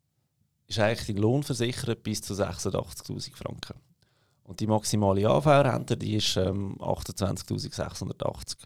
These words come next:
Franken. Und von dem tut man, man nimmt sieben Achtel, oder? Das ist so das, wo deine Rente kleiner wird im Alter. Also im Alter,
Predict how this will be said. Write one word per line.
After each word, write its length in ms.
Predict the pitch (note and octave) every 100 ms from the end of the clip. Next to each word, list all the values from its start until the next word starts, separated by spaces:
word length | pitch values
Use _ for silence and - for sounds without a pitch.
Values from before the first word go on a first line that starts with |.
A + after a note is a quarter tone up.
| _ _ _ _
Franken. 440 | - E2 - - F2+ _ - _ _ _ _ _ _ _ - - - - _ _
Und 160 | A2+ G2+
von 120 | -
dem 360 | A#2+ C3+ F3 - _ _ _ _ _ -
tut 320 | C3 - -
man, 280 | B2 C#3+ - _ _ _ _ _ _ _ _ _ _ _
man 120 | A2 A2+
nimmt 240 | C3+ - -
sieben 320 | - B2+ -
Achtel, 480 | - - - D#3 G#3+ - -
oder? 200 | A2+ -
Das 160 | A#2
ist 60 | -
so 140 | G#2+
das, 420 | G2+ G#2 A2+ A#2+
wo 60 | A2+
deine 300 | G#2+ G#2 G#2
Rente 320 | G2 B2+ -
kleiner 300 | A2 A#2 B2+
wird 220 | B2+ C3
im 100 | B2+
Alter. 320 | A#2+ A#2 - -
Also 140 | G2+
im 80 | G#2
Alter, 320 | G#2+ A#2 A2+